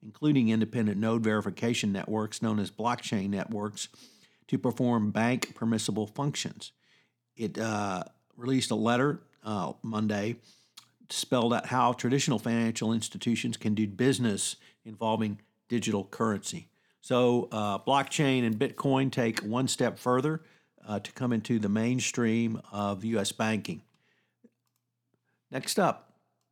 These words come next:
uh, from the New York Times, and a significant upping of the trade war between the U S and China. China has instituted new rules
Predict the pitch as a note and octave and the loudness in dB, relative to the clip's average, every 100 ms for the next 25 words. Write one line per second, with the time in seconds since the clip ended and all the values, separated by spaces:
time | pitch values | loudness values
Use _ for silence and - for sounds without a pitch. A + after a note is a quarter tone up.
0 | _ _ _ _ _ _ - - - - | _ _ _ _ _ _ -20 -20 -18 -2
1 | A#2 A2+ A2 G#2 - B2+ A#2+ A#2 A#2 A2+ | 2 4 2 0 -2 2 2 4 2 2
2 | A2+ C3+ A#2+ - D3+ C#3+ B2 A2 G#2 A#2 | 2 2 0 0 2 2 2 0 0 0
3 | A2+ A#2+ A#2 C#3+ C#3+ C3+ - - - A#2+ | 0 0 2 2 2 0 0 -2 2 2
4 | G#2+ A#2 A#2+ A#2 A2+ G#2+ G2+ A2+ G#2 - | 2 0 0 0 2 2 2 0 0 2
5 | D3+ D3 B2+ G#2 G#2 G#2 G#2 B2+ A2+ A2 | 4 4 4 4 4 2 0 0 2 2
6 | A2+ G#2+ - G2+ C3+ B2+ G#2+ F#2 - - | 2 0 -2 0 2 2 0 -4 -12 -20
7 | _ - - C3+ C3+ B2+ - A#2+ A2+ A2+ | _ 0 4 6 4 2 2 2 2 2
8 | - B2+ A#2+ B2 A2 B2 A2+ A2 A#2+ A2+ | 0 -2 -2 -2 0 2 2 2 4 6
9 | C3 D3 B2+ F#2 F2 | 6 6 6 4 0